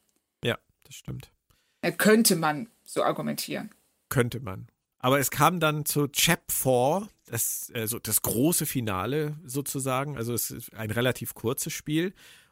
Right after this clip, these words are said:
Speaker 1: Und,
Speaker 2: <laughs>
Speaker 1: ähm, ich hab an dieser Stelle nur gedacht, ob eigentlich jemals beabsichtigt war, dass man sich Sorgen macht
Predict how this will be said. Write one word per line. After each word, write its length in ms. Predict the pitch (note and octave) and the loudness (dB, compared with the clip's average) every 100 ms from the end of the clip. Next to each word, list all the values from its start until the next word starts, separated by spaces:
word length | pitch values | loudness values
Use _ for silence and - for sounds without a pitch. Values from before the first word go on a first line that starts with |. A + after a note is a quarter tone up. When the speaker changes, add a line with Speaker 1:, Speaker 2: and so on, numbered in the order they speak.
| - | -2
Speaker 1:
Und, 380 | C3+ C#3 C#3 F#3 | 0 2 2 4
Speaker 2:
<laughs> 80 | |
Speaker 1:
ähm, 260 | C3 B2 B2 - | 4 0 -6 -4
ich 180 | B2+ | 2
hab 160 | F3 - | 2 2
an 160 | C#3 C#3+ | -2 0
dieser 240 | D#3+ E3+ | 0 0
Stelle 300 | - D3 D3+ | 2 2 2
nur 160 | D3 C#3+ | 2 2
gedacht, 400 | C3+ C#3+ - - | 2 0 -2 -8
ob 160 | B2+ | -4
eigentlich 340 | C3 C3+ C3+ - | -2 -2 -4 0
jemals 360 | C#3+ E3+ - | 2 2 0
beabsichtigt 760 | - B2 - D#3+ C#3+ D3+ C3 - | -4 -6 0 0 0 -4 -4 0
war, 220 | A#2+ B2+ | 0 2
dass 200 | B2+ - | 0 0
man 320 | B2 A#2+ A#2+ - | -2 -2 -6 -4
sich 240 | B2 - | -4 0
Sorgen 420 | B2+ C3 E3+ C3 | 4 4 4 0
macht 460 | F2+ E2 - - | -6 -8 -10 -14